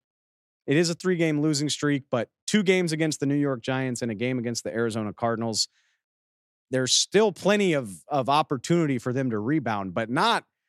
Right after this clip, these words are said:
until they get some answers, particularly to what's bugging them on offense. Maybe it starts with just running the damn ball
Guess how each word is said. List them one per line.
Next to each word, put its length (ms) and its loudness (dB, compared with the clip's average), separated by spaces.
until 320 2
they 140 2
get 220 0
some 160 -2
answers, 460 -2
particularly 880 -2
to 100 -2
what's 300 0
bugging 420 -2
them 260 -4
on 220 -2
offense. 480 -2
Maybe 260 -2
it 100 -2
starts 540 0
with 160 -2
just 260 -2
running 340 2
the 80 0
damn 300 0
ball 380 -2